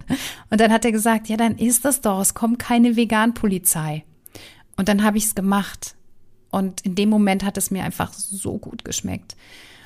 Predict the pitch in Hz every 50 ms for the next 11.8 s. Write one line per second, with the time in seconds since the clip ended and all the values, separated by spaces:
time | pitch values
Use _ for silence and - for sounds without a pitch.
0 | - - _ - 196 196 196 196 190 - - - - - _ _ _ _ _ _
1 | _ - 208 214 214 214 208 190 175 175 170 190 226 262 262 254 254 254 254 254
2 | 254 233 - - _ _ _ _ _ _ _ _ _ - _ - 190 190 196 196
3 | 202 208 220 220 214 208 202 196 185 190 190 - - - 180 175 - - - 180
4 | - - - 170 160 160 156 - - - - - - - 175 175 180 180 175 185
5 | 185 190 190 - - - 190 202 202 202 196 - 190 208 196 190 185 185 185 190
6 | 180 180 180 180 175 170 180 185 180 185 170 180 175 170 - 180 180 190 190 190
7 | - - _ 208 196 208 220 214 - - - - 226 214 214 196 190 190 190 -
8 | 202 190 180 175 175 180 185 190 202 208 214 196 180 180 175 175 175 180 - -
9 | - 233 233 214 190 196 - - - 180 - 190 185 180 - - - - - -
10 | - - - - - _ - 214 190 185 220 220 214 - 190 190 170 170 190 185
11 | 190 - 185 180 - - - - 214 196 190 165 156 165 160